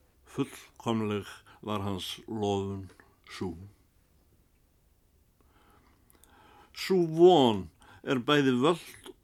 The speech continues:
og myrk að voga freklega á holdsins styrk. Án Guðs náðar er allt vort traust, óstöðugt, veikt og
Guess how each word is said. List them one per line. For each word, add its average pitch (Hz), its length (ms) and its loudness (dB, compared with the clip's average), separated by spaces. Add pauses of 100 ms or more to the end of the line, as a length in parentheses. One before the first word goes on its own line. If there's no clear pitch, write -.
(180)
og 123 160 2
myrk - 720 -2 (280)
að 123 280 -2
voga 135 380 4 (100)
freklega 120 880 0
á - 200 -4 (120)
holdsins 131 640 0 (200)
styrk. - 680 -2 (1700)
Án 120 360 0
Guðs 113 320 0
náðar 147 560 0 (680)
er 113 280 -6
allt - 420 -8
vort - 520 -6
traust, - 680 -6 (880)
óstöðugt, 107 1040 0 (520)
veikt - 480 -2 (1120)
og 110 400 -2